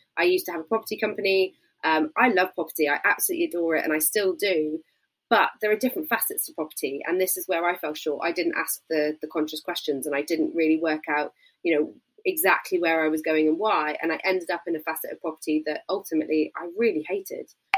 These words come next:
I really hated. Um, and all that meant was that,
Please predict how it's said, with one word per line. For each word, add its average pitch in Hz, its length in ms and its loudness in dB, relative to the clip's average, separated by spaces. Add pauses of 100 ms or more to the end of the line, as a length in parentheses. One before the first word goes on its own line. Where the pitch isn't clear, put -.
(100)
I - 60 -8 (100)
really 240 380 2
hated. 143 520 -6 (460)
Um, 170 360 4 (640)
and 190 240 4
all 214 160 6
that 196 160 4
meant 180 400 2
was 175 340 0
that, 180 320 0